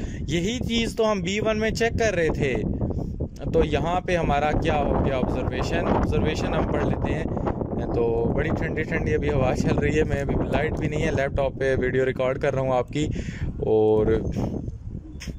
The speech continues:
and यहाँ पे हमारे पास क्या हुआ, boil the solution present in test tube B। तो यहाँ पे हमारा क्या हुआ, हमने test tube B में, अ, solution जो थी boil कर ली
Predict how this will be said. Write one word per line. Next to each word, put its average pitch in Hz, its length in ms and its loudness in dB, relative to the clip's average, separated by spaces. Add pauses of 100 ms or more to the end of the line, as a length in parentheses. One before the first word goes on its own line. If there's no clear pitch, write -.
(680)
and 117 540 2
यहाँ 151 200 0
पे 190 120 0
हमारे 160 280 2
पास 156 260 0
क्या 165 160 0
हुआ, 147 240 2
boil 139 640 2
the 160 220 0
solution 131 480 0
present 139 340 0
in 139 220 -4
test 143 260 -4
tube 131 240 2
B। 131 260 -2 (480)
तो 117 240 6
यहाँ 123 280 2
पे 147 100 4
हमारा 135 260 2
क्या 139 180 2
हुआ, 135 260 4
हमने 135 220 -2
test 143 280 -2
tube 139 180 2
B 127 200 2
में, 139 180 4
अ, 123 200 0
solution 127 480 0
जो 131 120 4
थी 139 140 -2
boil 127 320 4
कर 151 200 2
ली 156 240 0